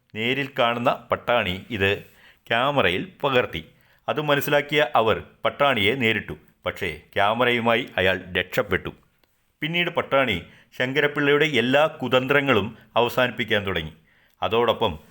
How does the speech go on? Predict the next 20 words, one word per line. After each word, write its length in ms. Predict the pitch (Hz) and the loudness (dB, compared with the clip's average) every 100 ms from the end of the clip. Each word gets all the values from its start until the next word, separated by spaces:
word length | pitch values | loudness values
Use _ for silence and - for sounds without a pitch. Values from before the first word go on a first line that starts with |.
| _ _ _ | _ _ _
ഒരിക്കൽ 320 | 110 120 - 135 | -6 -4 -4 -2
രാധയെ 460 | 101 110 113 135 143 - | 2 2 2 4 2 2
ആക്രമിച്ച 480 | 110 117 127 120 135 135 - | 0 0 0 0 -2 -4 -4
ശേഖരപിള്ളയുടെ 800 | 107 110 131 127 123 123 123 139 - 92 | 0 0 0 -2 0 2 2 0 -4 -4
അനുയായികളിൽ 680 | 101 123 131 135 131 139 127 | 0 2 2 2 2 2 2
നിന്നും 240 | 98 87 - _ _ _ _ _ - | -2 -4 -8 _ _ _ _ _ -6
അയാൾ 260 | 104 104 104 107 | 0 0 0 0
രാധയെ 400 | 98 104 120 127 | 0 2 2 2
രക്ഷിക്കുകയും 680 | 98 92 143 139 110 92 110 | 0 -2 -4 -2 0 0 -2
ചെയ്തു. 240 | 156 104 - - _ _ _ _ _ 107 | -4 -4 -6 -16 _ _ _ _ _ -8
ശങ്കരപിള്ള 480 | 104 113 113 110 110 110 - | -2 -2 0 0 0 0 -4
തൻ്റെ 220 | 107 110 | -2 0
ശത്രുവായി 560 | 107 - 123 107 101 98 | -2 -2 0 2 2 -2
പട്ടാണിയെ 540 | - 98 107 104 101 | -6 -2 0 2 2
കണ്ടു. 280 | 98 90 87 - _ _ _ _ | 0 -4 -4 -12 _ _ _ _
അയാളെ 360 | 113 120 120 120 | -2 0 2 2
അവസാനിപ്പിക്കാൻ 760 | 110 113 143 135 113 104 87 78 - | 2 2 2 0 -2 -2 -2 -2 -8
ഗുണ്ടകളെ 460 | 101 113 117 104 98 | -4 0 2 2 0
അയച്ചു. 360 | 101 95 95 - _ _ | 0 -2 -4 -16 _ _
എന്നാൽ 300 | 104 104 85 | -8 -4 -4